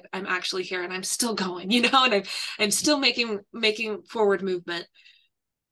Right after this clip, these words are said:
But when I was in the process of trying to get there,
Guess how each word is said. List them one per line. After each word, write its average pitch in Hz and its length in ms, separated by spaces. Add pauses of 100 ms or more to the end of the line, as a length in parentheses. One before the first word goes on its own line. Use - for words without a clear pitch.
(240)
But 262 280 (1160)
when 208 320
I 214 280
was 196 300
in 196 120
the 196 80
process 196 440
of 196 120 (300)
trying 214 340
to 202 120
get 175 200
there, - 360